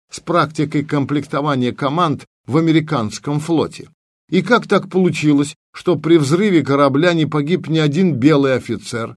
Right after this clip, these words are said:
И многое-многое другое, что в основном было истинной правдой, очень неприятной правдой, и лишь отчасти даже не ложью, а, ну, не слишком достоверными предположениями.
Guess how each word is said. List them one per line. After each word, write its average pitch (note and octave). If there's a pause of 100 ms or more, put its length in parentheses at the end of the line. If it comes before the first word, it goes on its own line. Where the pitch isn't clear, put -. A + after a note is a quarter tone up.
(300)
И C3
многое-многое C3
другое, A2+ (180)
что -
в C3
основном C3+
было B2
истинной C#3
правдой, F#2+ (240)
очень D3
неприятной B2+
правдой, G#2+ (180)
и D3
лишь D#3+
отчасти D#3
даже A2+
не B2+
ложью, A2+ (300)
а, C3+
ну, C#3+ (360)
не F3+
слишком D#3
достоверными B2+
предположениями. G#2